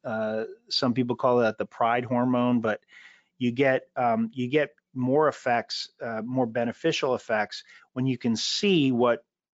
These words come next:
some people might call the, the fruits of their labor, uh, so to speak.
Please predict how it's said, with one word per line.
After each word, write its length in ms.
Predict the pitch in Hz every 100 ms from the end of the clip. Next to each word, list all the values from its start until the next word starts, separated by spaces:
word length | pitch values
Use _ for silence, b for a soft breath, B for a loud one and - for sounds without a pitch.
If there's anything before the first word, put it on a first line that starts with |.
| -
some 180 | -
people 220 | 143 143 135
might 180 | 127
call 160 | 117 123
the, 160 | 104 95
the 100 | -
fruits 380 | 101 - 156 156
of 60 | 123
their 140 | 113
labor, 440 | 104 117 110 92 - _ _
uh, 300 | 110 104 104
so 200 | - 123
to 80 | 107
speak. 400 | - 113 98